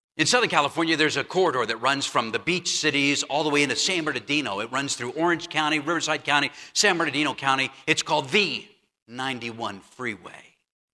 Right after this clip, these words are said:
And usually it's a parking lot. But one particular afternoon, on a sunny afternoon in Southern California, I had a friend of mine. He was driving down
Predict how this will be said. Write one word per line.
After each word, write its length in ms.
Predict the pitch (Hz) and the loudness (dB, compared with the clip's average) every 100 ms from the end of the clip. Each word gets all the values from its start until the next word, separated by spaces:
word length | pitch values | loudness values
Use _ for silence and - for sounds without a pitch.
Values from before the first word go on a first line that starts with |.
| _ _ _ _ _ _ _ - | _ _ _ _ _ _ _ 0
And 220 | 139 151 | 0 2
usually 360 | 196 190 135 135 | 2 2 2 0
it's 100 | 117 | 0
a 80 | 120 | -6
parking 480 | - 156 156 113 104 | -2 0 0 -2 -4
lot. 260 | 98 98 | -2 0
But 160 | 180 165 | -2 2
one 140 | 196 | 0
particular 420 | 170 165 208 180 | 0 0 0 4
afternoon, 460 | 165 156 151 165 170 | 4 4 2 2 2
on 100 | 143 | 2
a 60 | 131 | 2
sunny 320 | - 180 165 | 2 2 2
afternoon 560 | 151 - 135 151 143 - - - | 2 0 0 0 0 -4 -10 -4
in 80 | 131 | 0
Southern 300 | 175 147 147 | 0 0 2
California, 580 | 143 135 - 156 135 | 2 0 0 0 0
I 40 | 127 | 2
had 140 | 143 | 2
a 40 | - | 0
friend 240 | 165 156 | -2 -2
of 40 | |
mine. 140 | 135 123 | 0 0
He 80 | 135 | 0
was 140 | 117 | 0
driving 340 | 180 170 147 | 0 2 2
down 320 | 143 160 147 | 2 4 2